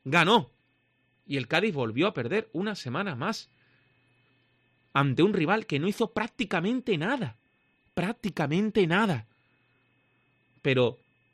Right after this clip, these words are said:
un equipo con Alcaraz, Cuamé,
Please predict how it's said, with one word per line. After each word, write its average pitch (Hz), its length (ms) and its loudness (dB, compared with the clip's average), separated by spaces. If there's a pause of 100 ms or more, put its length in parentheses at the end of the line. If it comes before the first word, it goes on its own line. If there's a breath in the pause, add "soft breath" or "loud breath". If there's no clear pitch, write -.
(260)
un 185 160 6
equipo 123 420 0
con 135 340 4 (1400)
Alcaraz, 131 720 2 (380)
Cuamé, 143 480 0